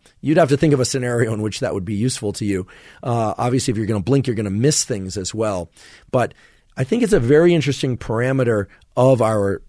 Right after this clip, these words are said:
visual attention as it relates to time perception, because what it really speaks to is that these neuromodulators like dopamine or serotonin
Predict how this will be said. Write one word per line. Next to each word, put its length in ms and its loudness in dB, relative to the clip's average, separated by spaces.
visual 360 4
attention 440 2
as 160 -2
it 60 -2
relates 300 -4
to 80 -10
time 340 -2
perception, 540 -2
because 360 2
what 140 4
it 80 4
really 200 6
speaks 400 0
to 160 2
is 140 -2
that 140 -6
these 180 -6
neuromodulators 880 -2
like 160 -10
dopamine 420 -4
or 80 -8
serotonin 680 -8